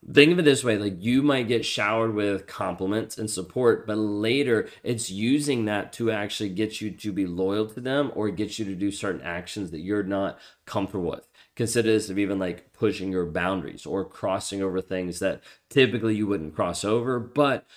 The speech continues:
uh, he's been so nice to me in the past, like, he's, he showered me with compliments, he's,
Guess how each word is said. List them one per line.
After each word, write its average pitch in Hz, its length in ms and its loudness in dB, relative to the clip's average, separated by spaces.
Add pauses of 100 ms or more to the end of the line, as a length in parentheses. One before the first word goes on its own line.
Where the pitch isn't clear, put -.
(200)
uh, 143 180 -4
he's 123 240 -6
been 117 180 -6
so 120 120 -6
nice 127 300 -4
to 117 60 -8
me 113 80 0
in 101 80 -2
the 92 80 -6
past, 127 400 -2
like, 98 160 -4
he's, 98 260 -4
he 113 140 -4
showered 113 420 0
me 110 120 -2
with 101 100 -8
compliments, 113 520 -4
he's, 107 180 -4